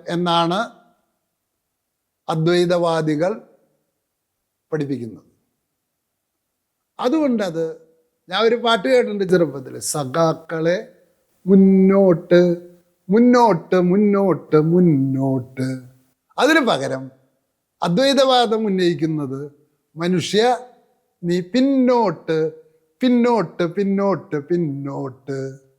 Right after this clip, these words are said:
അപ്പൊ ഡിഫറൻസ് വേണോ? ഡിഫറൻസ്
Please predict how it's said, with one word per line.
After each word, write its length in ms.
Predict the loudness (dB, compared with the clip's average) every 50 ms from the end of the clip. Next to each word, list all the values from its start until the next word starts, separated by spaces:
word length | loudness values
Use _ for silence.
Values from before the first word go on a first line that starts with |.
| _ _ _ _ _ _ _ _ _ _ _ _ _ _ _ _ _ _ _ _ _ _ _ _ _ _ _ _ _ _ _ _ _ _ _ _ _ _ _ _ _ _ -4 -2
അപ്പൊ 140 | 0 0 2 2
ഡിഫറൻസ് 480 | 2 2 2 2 0 0 0 0 0 2 2
വേണോ? 280 | 2 0 0 -2 -4 -4 -6 -10 -18 _ _ _ _ _ _ _ _ _ _ _ _ _ _ _ _ _ _ _ _ _ _ _ _ _ _ _ _ _ -4 -4
ഡിഫറൻസ് 420 | -4 -2 -2 -4 -4 -4 -4 -4